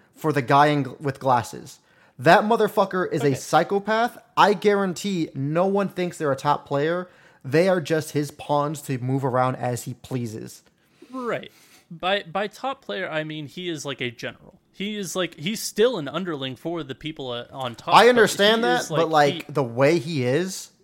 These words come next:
Speaker 1: like, when you meet him, he is beaten
Speaker 2: But
Speaker 1: and battered. He does not consider himself to be anything, which is why he does what he does.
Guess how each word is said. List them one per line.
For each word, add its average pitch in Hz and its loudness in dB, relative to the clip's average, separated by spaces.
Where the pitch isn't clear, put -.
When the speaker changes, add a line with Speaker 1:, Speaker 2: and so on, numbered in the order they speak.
Speaker 1:
like, 131 0
when 139 0
you 151 0
meet 127 -2
him, 196 -4
he 214 -2
is 123 -4
beaten 165 -2
Speaker 2:
But 156 -2
Speaker 1:
and 117 -2
battered. 135 2
He 143 -6
does 151 -4
not 139 2
consider 131 -4
himself 131 -4
to 117 -14
be 120 -10
anything, 143 -4
which 135 -10
is 113 -8
why 135 4
he 127 -6
does 123 -6
what 113 -10
he 120 -10
does. 120 -10